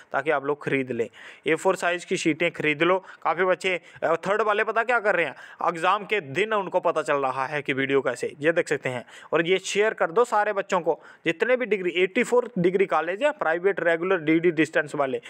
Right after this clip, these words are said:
ये वीडियो कम से कम पन्द्रह हज़ार से ऊपर व्यू जाने चाहिए। नहीं तभी आप लोगों को बता दें कि बच्चों की मदद कर दो, नहीं तो खजल हो जाएगी। ये,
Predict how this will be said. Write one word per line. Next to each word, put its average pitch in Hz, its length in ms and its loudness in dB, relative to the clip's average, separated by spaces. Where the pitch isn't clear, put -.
ये 170 80 4
वीडियो 185 300 4
कम 208 160 0
से 202 140 0
कम 208 100 0
पन्द्रह 185 440 -2
हज़ार 185 460 2
से 190 140 2
ऊपर 165 280 2
व्यू 156 260 0
जाने 135 260 0
चाहिए। 139 340 0
नहीं 156 240 0
तभी 147 320 -2
आप 139 240 0
लोगों 160 140 0
को 151 60 -2
बता 147 100 2
दें 156 100 2
कि 165 40 -2
बच्चों 151 260 0
की 151 60 0
मदद 143 280 0
कर 139 140 4
दो, 151 180 2
नहीं 139 180 -6
तो 143 140 0
खजल 139 240 0
हो 147 80 4
जाएगी। 131 360 -2
ये, 220 100 4